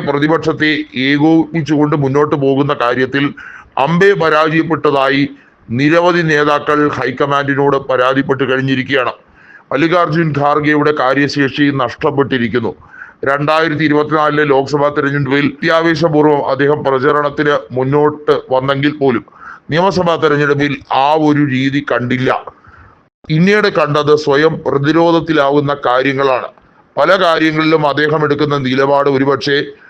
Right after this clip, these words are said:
ദേശീയ രാഷ്ട്രീയ സാഹചര്യങ്ങളെ മനസ്സിലാക്കിയായിരുന്നില്ല എന്നുള്ള ഒരു തിരുത്തൽ സംഘടനാ തലത്തിൽ തന്നെ ഉണ്ടായിരിക്കുന്നു. കെ സി വേണുഗോപാലിനേക്കാൾ എന്തുകൊണ്ടും ശശി തരൂറിനെ ആ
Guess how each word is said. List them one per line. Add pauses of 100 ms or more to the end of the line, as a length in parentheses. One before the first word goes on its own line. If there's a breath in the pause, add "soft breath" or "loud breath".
(120)
ദേശീയ
രാഷ്ട്രീയ
സാഹചര്യങ്ങളെ
മനസ്സിലാക്കിയായിരുന്നില്ല (680 loud breath)
എന്നുള്ള (380)
ഒരു (200)
തിരുത്തൽ (440 loud breath)
സംഘടനാ
തലത്തിൽ (120)
തന്നെ (120)
ഉണ്ടായിരിക്കുന്നു. (600 loud breath)
കെ (120)
സി (100)
വേണുഗോപാലിനേക്കാൾ (280)
എന്തുകൊണ്ടും (440 soft breath)
ശശി
തരൂറിനെ (760 loud breath)
ആ